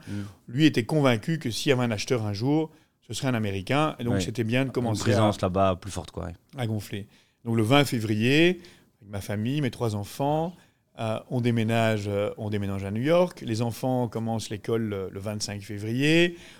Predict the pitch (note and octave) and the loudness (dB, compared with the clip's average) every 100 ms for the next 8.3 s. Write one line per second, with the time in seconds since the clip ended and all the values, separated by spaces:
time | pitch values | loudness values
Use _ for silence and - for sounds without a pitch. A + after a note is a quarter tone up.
0 | - - - D3 C#3 C#3 B2+ A2 A#2+ A#2+ | -20 -16 -2 2 4 6 4 2 0 2
1 | C3+ B2+ G#2+ G#2 G#2+ A2+ C#3 F#3 A3 - | 2 2 2 0 0 2 6 4 2 -8
2 | _ _ A#2 A#2+ - B2+ C3+ A#2+ - A2 | _ _ -8 -4 2 4 4 2 -2 -4
3 | G#2 - A2+ A2+ G#2 G2 G2 G2+ G2 G2 | -4 -2 0 2 0 -2 -4 -6 -6 -8
4 | A2 G#2 G2+ - B2+ D3+ G#2 C3+ A2+ - | -4 -2 0 2 2 0 -2 -2 -2 -4
5 | A#2+ - G2+ G#2 G#2 G#2 - B2 C3+ A#2 | -8 -2 2 4 2 0 -4 -4 -4 -4
6 | G#2+ G2+ G#2 G#2 G#2 A2 G#2+ A2+ G#2 G2+ | -4 -4 -4 -6 -6 -8 -6 -6 -4 -6
7 | G#2 D3 - - G2+ G2+ G2 G#2 C#3+ B2+ | -2 -2 -4 -6 -2 -2 -2 0 2 4
8 | C3+ C#3+ | 6 6